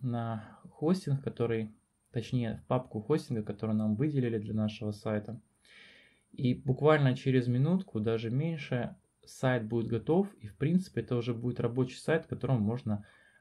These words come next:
а, попасть через интернет с любой точки мира. Полностью рабочий сайт. Нам останется только его настроить.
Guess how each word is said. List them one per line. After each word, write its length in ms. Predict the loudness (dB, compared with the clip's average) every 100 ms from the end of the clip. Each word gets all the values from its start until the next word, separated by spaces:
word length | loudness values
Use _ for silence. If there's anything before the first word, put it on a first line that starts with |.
| _
а, 160 | -10 -6
попасть 720 | -4 -2 2 2 0 -16 _ _ _ _ _ -10
через 460 | -6 -4 -2 -6 -10 -8
интернет 460 | -4 -2 0 0
с 100 | 0
любой 260 | -2 -2 -2
точки 340 | -2 -4 -6
мира. 340 | -8 -8 -12 -18 _ _ _ _ _ _ _ _ _ _
Полностью 420 | 2 4 4 0 0
рабочий 340 | 0 0 -2
сайт. 300 | -4 -4 -2
Нам 200 | 0 0
останется 360 | 0 0 -2 -2
только 320 | -2 -2 0
его 240 | 0 -2
настроить. 680 | -4 -6 -4 -4 -4 -8